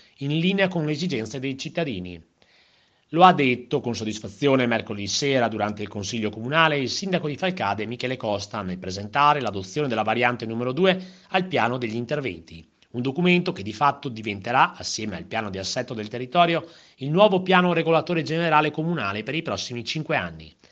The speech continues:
Un documento importante e atteso da molto tempo, ha detto il sindaco, "Mi auguro che possa dare le risposte che tanti cittadini e tanti tecnici chiedevano per risolvere una serie di problematiche che c'erano nel P R G e nelle varianti che si erano succedute e alcune lacune delle norme tecniche del P R G."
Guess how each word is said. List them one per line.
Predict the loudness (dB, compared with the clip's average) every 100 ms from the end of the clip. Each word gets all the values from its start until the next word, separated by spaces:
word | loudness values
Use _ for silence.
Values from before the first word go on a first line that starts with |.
| _ _ -20 -6
Un | -2
documento | 0 2 2 2
importante | 0 0 0 4 4 4 0
e | 0
atteso | 0 -2 -6 -4
da | -4
molto | -4 -6 -6
tempo, | -4 -4 -4
ha | -6
detto | -4 -6
il |
sindaco, | -4 -2 -2 -4 -4 -6 -6
"Mi | -2
auguro | 4 6 6 2 0 -2 -14 _
che | -6
possa | 0 0 2
dare | 4 4 4
le | 0
risposte | -2 2 2 2 -2
che | -8 -4
tanti | -4 -4 -10
cittadini | -8 -6 -4 -4
e | -2
tanti | -2 -4 -4
tecnici | -4 -2 -4 -8 -8
chiedevano | -6 -2 0 0 -2 -6 -12
per | -2 0
risolvere | 0 -2 -2 -2 -4
una | -4
serie | -2 -2 -2
di | -4
problematiche | -4 -2 2 0 0 -6
che | -8 -6
c'erano | -4 -2 -2 -6
nel | -6
P | -4
R | -4
G | -4 -4 -6 -10 -20 -14
e | -6
nelle | -2 2
varianti | 4 4 4 2 -4
che | -4
si | -2
erano | -2 -2 -4
succedute | -6 -6 -4 -2 -4 -6 -4
e | -4
alcune | -4 -2 0
lacune | 0 0 -2 0
delle | 0 0
norme | 0 -2
tecniche | -4 -8 -8 -6
del | -6
P | -4
R | -4 -4
G." | -6